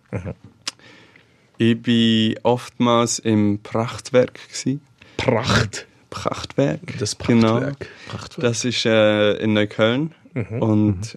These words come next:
Speaker 2: lustigerweise nicht allzu weit weg von wo ich wohne.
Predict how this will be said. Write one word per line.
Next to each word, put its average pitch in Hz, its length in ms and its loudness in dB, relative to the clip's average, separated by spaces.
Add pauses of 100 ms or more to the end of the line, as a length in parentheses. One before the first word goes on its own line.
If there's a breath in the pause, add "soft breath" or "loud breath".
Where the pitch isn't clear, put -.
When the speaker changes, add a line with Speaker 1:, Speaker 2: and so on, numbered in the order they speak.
(140)
Speaker 2:
lustigerweise 110 720 0 (440)
nicht 110 380 2
allzu 107 320 2
weit - 360 -6 (1040 soft breath)
weg 110 440 -2
von 107 1040 4 (240)
wo 110 180 2
ich 113 140 4
wohne. 117 340 4